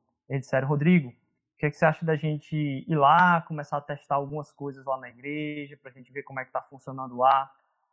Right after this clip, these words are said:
Apesar da gente entender que esse momento a gente nem tão cedo vai ser possível, a gente tá junto aqui, a, a gente fazer alguns testes em relação a o que que a gente pode continuar fazendo pra abençoar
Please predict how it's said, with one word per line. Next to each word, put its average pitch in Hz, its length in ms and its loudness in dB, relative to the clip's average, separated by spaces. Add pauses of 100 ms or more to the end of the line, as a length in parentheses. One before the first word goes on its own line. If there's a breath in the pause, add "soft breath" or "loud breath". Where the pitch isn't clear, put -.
Apesar 143 240 0
da 147 80 -2
gente 151 220 -4
entender 147 460 -2
que 143 460 -4 (380)
esse 139 220 -6
momento 135 680 -4 (160)
a 143 120 -4
gente 127 320 -8 (420)
nem 165 240 2
tão 170 180 2
cedo 151 240 0
vai 143 140 0
ser 147 140 -2
possível, 147 440 -4
a 139 40 0
gente 139 180 -6
tá 135 160 4
junto 147 400 -2
aqui, 143 420 -8 (420)
a, 117 640 -8
a 127 120 -8
gente 135 200 -6
fazer 156 220 4
alguns 170 300 0
testes 165 480 0
em 156 60 -2
relação 147 600 -2
a 139 360 -6 (220)
o 160 80 -16
que 151 120 -10
que 165 60 -6
a 160 40 -4
gente 165 180 -4
pode 156 300 -2
continuar 170 500 -2
fazendo 160 380 -6
pra 160 120 -2
abençoar 147 720 -2